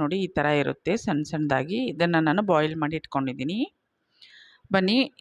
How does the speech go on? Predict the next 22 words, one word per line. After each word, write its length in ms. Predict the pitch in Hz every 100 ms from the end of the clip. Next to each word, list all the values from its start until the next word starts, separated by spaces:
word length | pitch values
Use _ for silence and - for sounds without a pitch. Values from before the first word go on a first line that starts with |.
| 185
ಇವಾಗ 280 | 175 170 170 160
ಸ್ವಲ್ಪ 220 | 165 - 151
ನಾವು 120 | 185
ಮಸಾಲೆ 360 | 196 156 165 156 170
ಫ್ರೈ 140 | 160 143
ಮಾಡ್ಕೊಳ್ಳೋಣ. 400 | 139 - 135 156 214
ಇಲ್ಲಿ 180 | 185 170 175 - 156
ಒಂದು 160 | 165 160 175
ಟೇಬಲ್ 220 | 165 160
ಸ್ಪೂನ್ 240 | - 170 156
ಆಗುವಷ್ಟು 440 | 147 165 - 170 151
ನಾನು 220 | 143 143 233 370 _ - - _ _ _ _ _ _ _ _ _ _ _ _ _
ಕಾಳು 220 | - 170 170
ಮೆಣಸನ್ನ 400 | 185 185 - 165 160
ತೊಗೊಂಡಿದ್ದೀನಿ 520 | 151 143 139 143 143 139
ನೋಡಿ. 180 | 135 190 240 - 165
ಆಮೇಲೆ 320 | 165 160 190 285 175
ಒಂದು 140 | 170 165
ಟೇಬಲ್ 260 | 165 156 160 -
ಸ್ಪೂನ್ 280 | - 160 151
ಆಗುವಷ್ಟು 440 | 143 143 - - 262 403 - _ _ _ _ _ _
ಉದ್ದಿನ 320 | 175 175 202